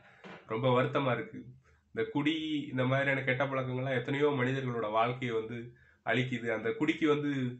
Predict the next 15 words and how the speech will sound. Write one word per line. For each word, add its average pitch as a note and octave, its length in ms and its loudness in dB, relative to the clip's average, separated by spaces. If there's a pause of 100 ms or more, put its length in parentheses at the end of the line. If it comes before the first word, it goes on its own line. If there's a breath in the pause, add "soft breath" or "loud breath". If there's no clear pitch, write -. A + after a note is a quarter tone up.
(720)
பெரியவங்க, C#3+ 360 6
சின்னவங்க B2+ 440 2
அப்படிங்கிற B2 520 -2
வித்தியாசம் B2 480 0
எதுவும் A2+ 180 -8
இல்ல. G#2+ 180 -8
யாரா A2+ 260 2
இருந்தாலும் A#2 320 -2
அது A2+ 80 -4
வந்து G#2+ 280 -10 (540)
விழுங்கிருது. B2 480 -2
இந்த G#2 160 -8
படைப்பு C#3+ 440 2
அப்படிங்கிற B2 400 2
விஷயத்துக்காக A#2+ 580 -6